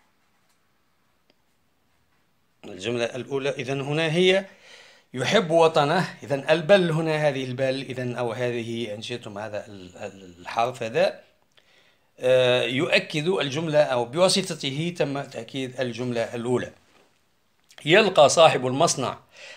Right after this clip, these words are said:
أو يلقي صاحب الم-، صاحب المصنع نظرة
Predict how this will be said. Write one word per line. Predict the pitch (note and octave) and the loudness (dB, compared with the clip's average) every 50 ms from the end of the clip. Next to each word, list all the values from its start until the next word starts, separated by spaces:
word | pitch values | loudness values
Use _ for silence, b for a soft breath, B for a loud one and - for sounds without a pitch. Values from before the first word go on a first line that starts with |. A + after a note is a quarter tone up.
| B B - | B B -4
أو | A#2+ B2+ | -4 0
يلقي | D3 F#3 G3 F3+ - - C3+ A#2+ | 2 2 2 2 0 -2 -4 -4
صاحب | - - F3 E3 - - C3+ B2 | -2 4 4 4 4 4 -2 -2
الم-، | A#2+ A#2 C3+ D#3 D#3+ - - | -2 -2 -2 -2 -4 -4 -6
صاحب | - - D3+ D#3 D#3+ D3+ - - C3+ A#2+ A#2 | 0 6 8 10 10 10 8 4 -2 -4 -4
المصنع | A#2 G#2+ B2 D#3 E3+ - - E3 D3 C3+ A#2+ G#2+ | -6 0 2 2 2 2 0 0 0 0 0 -2
نظرة | A2 G2 F2 F2+ A2 C3+ E3 F3+ F3 F3+ E3 D3+ - - B2 A2 G2 F2+ | -4 -8 -10 -4 4 4 4 6 6 6 4 4 4 0 -4 -6 -6 -10